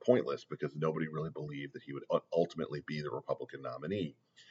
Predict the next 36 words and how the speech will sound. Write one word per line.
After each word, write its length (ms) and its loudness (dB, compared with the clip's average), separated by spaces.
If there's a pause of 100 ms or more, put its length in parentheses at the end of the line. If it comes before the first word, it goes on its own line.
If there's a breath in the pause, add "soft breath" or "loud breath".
(180 loud breath)
A 80 6
lot 180 12
of 140 12
candidates 420 8
I 120 8
know 320 4
regretted 500 12
that 300 0
at 100 -14
the 120 -4
end 120 -8
of 60 -20
the 80 -10
day. 80 -10 (200)
They 80 -10
felt 380 6
that 140 4 (340 soft breath)
if 180 -2
they 260 4
had 220 4
attacked 560 4
Carson 420 6
earlier, 640 4
then 180 0
perhaps, 500 6 (360 soft breath)
uh, 140 4 (140)
the, 340 4 (180)
the 80 -6
situation 640 0
would 140 -2
have 100 -8
been 140 -8
better 260 4
for 140 -10
their, 220 -2 (160)
uh, 180 2